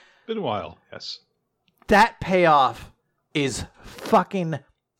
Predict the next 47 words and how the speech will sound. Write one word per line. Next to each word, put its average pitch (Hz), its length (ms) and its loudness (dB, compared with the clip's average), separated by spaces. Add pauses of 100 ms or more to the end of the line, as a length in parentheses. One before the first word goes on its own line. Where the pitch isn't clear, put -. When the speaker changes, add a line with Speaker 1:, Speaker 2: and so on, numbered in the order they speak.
(200)
Speaker 2:
phenomenal. 147 760 2
And 151 120 0
immediately 165 720 4
I'm 135 180 -4
already 147 380 2
starting 143 340 2
to, 139 60 -2
like, 131 160 0
kinda 135 260 0
see 135 200 -4
what, 127 220 0 (100)
like, 127 180 -2
some 131 180 0
of 117 40 -8
the 131 120 -8
implications 120 580 -2
is. 113 140 -4
Like, 143 200 0 (280)
'cause 208 180 0
it's 151 100 -10
brutal 285 280 4
seeing 185 220 -2
everyone 165 260 2
get 143 140 0
cut 160 200 0
down, 143 280 2
but 110 120 -6
you're 120 80 -2
just 120 220 0
like, 127 300 0 (480)
"Okay, 156 260 2
cool. 170 500 2
Like, 127 300 2 (140)
they're 160 300 4
gonna 143 140 -2
be 127 100 -6
safe." 143 280 0
But 135 100 0
now 143 120 4
you 170 120 4
start 139 240 0
thinking, 160 240 0
like, 127 240 -6 (880)
what 156 180 2
is 165 140 4
that? 160 220 4
Like, 131 200 -2